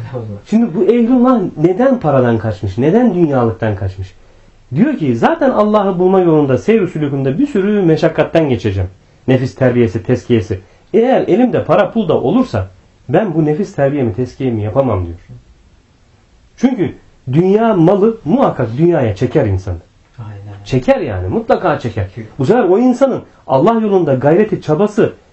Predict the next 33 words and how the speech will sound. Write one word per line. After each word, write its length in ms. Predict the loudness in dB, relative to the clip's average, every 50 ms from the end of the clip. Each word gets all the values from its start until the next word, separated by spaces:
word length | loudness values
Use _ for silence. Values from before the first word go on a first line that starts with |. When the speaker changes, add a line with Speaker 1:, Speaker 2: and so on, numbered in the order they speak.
| _ _
Speaker 2:
sekteye 460 | -8 -2 -2 -2 0 2 2 2 4
uğrar. 380 | 2 2 0 -2 -4 -6 -10 -20 -20 _ _ _ _ _ _ _ _ _ _ _ _ _ _ _ _ _
Onun 240 | 0 0 0 2 2
için 240 | -2 0 0 0 2
böyle 200 | 2 2 2 2
bir 60 | 0
şeyi 280 | 2 0 0 0 0 -2
istememişler. 760 | -6 -4 0 0 2 2 2 0 -2 -6 -8 -10 -10 -10 -12 -8 -2
"Ya 160 | 0 2 2
Rabbi," 180 | 2 0 0
demişler, 340 | -2 -2 -2 -2 -4 -4 -2
"ben 120 | 0 -2 -2
senden 380 | 0 -2 -2 0 0 0 0
başkasına 480 | -2 -4 -4 -6 -8 -6 -4 -6 -6 -6 -8 -18 -20 -20 _ _ _ _ _ _ -6
kalbimi 340 | -2 -2 0 0 0 -2 -2
açmayacağım. 480 | -2 -2 -4 -2 -4 -2 -2 -2 -4 -6 -8 _ _ _ _ _ _ _ _ _ _ -4
Ancak 360 | -2 0 0 0 -2 -4 -4
kalbimi 320 | 0 0 2 2 2 0 -2
sana 220 | -2 -2 -2 -2
açacağım. 400 | -2 -4 -4 -4 -4 -2 -2 0
Dolayısıyla 400 | 0 0 0 0 -2 -2 -4 -2
her 180 | 0 0 -2 0
şeyden 340 | 0 -2 0 2 2 2 2
vazgeçtim." 460 | 2 0 0 -2 -4 -2 -4 -4 -4
demişler. 360 | -4 -6 -6 -6 -6 -6 -6 -8 -14 -20 -20 -20 _ _ -12 -4 0
Normal 440 | 2 2 2 2 2 2 2 0 0
bir, 180 | -4 -4 -4 -8 _ _ _ _ _ _ _ -8 -6
e, 400 | -4 -2 -2 0 0 0 -2 -2
sakin 500 | -4 0 0 0 0 0 0 0 0 2
bir 80 | 2 0
hayatla 560 | 2 2 0 0 0 0 -2 -4 -4 -4 -4 -8 -18 -20 _ _ -2
Allah'ı 420 | 0 2 2 2 2 2 0 -2
bilmek, 320 | -2 -2 0 0 0 0